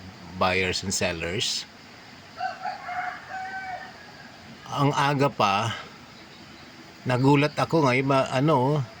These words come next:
nagbiblink-blink s-, na siya, ibig sabihin, kumakarga na.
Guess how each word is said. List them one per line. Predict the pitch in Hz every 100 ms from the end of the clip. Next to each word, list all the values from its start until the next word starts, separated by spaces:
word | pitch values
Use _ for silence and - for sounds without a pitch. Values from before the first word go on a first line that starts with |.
| - - - - - -
nagbiblink-blink | 117 113 127 127 135 131 139 135 120
s-, | - 131
na | - 131
siya, | - 127
ibig | 120 120
sabihin, | - 117 139 135
kumakarga | 123 104 95 98 95 92
na. | 90 147